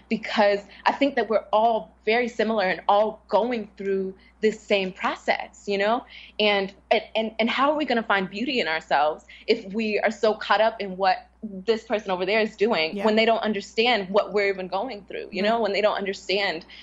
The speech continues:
Speaker 1: you know, the, the, the, the traumas and all of these things and all of these, um, they, they can't understand it. So we, we have to make our own dialogue, you know, we have to make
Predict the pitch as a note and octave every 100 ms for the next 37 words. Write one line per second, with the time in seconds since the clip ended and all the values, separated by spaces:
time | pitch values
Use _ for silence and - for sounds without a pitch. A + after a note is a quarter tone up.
0 | - G#3 F3+ F3+ - _ _ F#3+ A3+ F3+
1 | F#3+ F3 E3+ F#3 - _ F#3+ F#3+ - A3+
2 | C4 B3 G3+ F#3 F#3 B3 C4+ A#3 G#3+ -
3 | B3 C4 G3+ F#3 - G#3+ A3 G3+ G#3 F#3+
4 | - _ _ - G3+ F3+ F3 F3 - _
5 | _ _ _ _ _ _ _ _ G#3+ -
6 | F#3+ G3+ - A3+ - A3 F#3+ - A#3 G#3+
7 | G#3 F#3+ A3 G#3+ - - - F#3 A3+ C4+
8 | A3 G#3 G3 G3 F3+ G3 F3+ F#3 E3+ G#3
9 | F3+ A2 - G3 G3 G#3+ G3 G#3 G3 G3